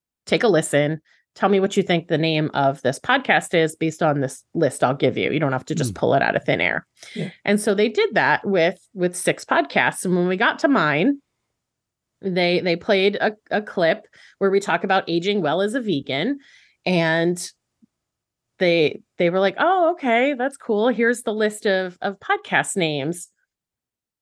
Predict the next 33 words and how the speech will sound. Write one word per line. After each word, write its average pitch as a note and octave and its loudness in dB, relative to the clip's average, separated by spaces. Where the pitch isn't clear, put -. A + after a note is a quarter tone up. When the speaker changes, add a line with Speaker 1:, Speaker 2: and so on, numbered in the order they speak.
Speaker 1:
And G#3+ 2
when G#3 2
they G3+ 2
got G#3+ -2
to A#3 -4
mine, G3+ 2
when F3+ 0
they E3+ -2
said, G#3 -2
"Did F3+ -8
you G#3+ -6
bring G3+ -2
the F3 2
hummus?" F3 0
one G#3 2
of A#3 0
the A3 2
other G3+ 2
guests, G#3+ -2
one G3 -2
of G#3+ 0
the G#3+ 2
other F#3+ 2
co-hosts G#3+ -2
said, E3+ 0
"Oh, F#3+ -4
great F#3 0
name." D#3 0
And F#3 2
I A#3+ 4
was A#3+ 0
like, A#3 0
"Oh, B4+ 2